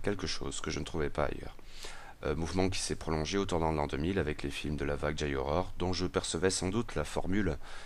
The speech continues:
et l'épuisement rapide, mais en étant quand même super emballé sur le moment. Et vers cette époque, c'est donc le cinéma qui m'a amené à la littérature.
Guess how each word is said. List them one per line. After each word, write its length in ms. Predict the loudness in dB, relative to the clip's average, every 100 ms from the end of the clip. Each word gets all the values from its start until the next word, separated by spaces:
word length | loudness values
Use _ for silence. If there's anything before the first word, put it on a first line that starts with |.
| -6
et 60 | 2
l'épuisement 400 | 4 6 6 6
rapide, 420 | 6 4 2 2 -2 -8 -6 -4 -4 2
mais 80 | 4
en 100 | 6
étant 220 | 4 2
quand 120 | 4
même 220 | 4 4
super 380 | 4 2 2 2
emballé 320 | 2 2 2
sur 180 | 0 0
le 80 | 0
moment. 280 | 0 -4 -8 -10 -12 -10 -10 -10 -2
Et 180 | 0 4
vers 200 | 4 4
cette 240 | 2 -2
époque, 300 | 0 2 2
c'est 100 | 2
donc 220 | 0 0
le 80 | -2
cinéma 420 | -2 0 4 4
qui 140 | 2 -2
m'a 100 | -2
amené 180 | 0
à 40 | 0
la 100 | 0
littérature. 640 | -2 -2 -2 0 0 0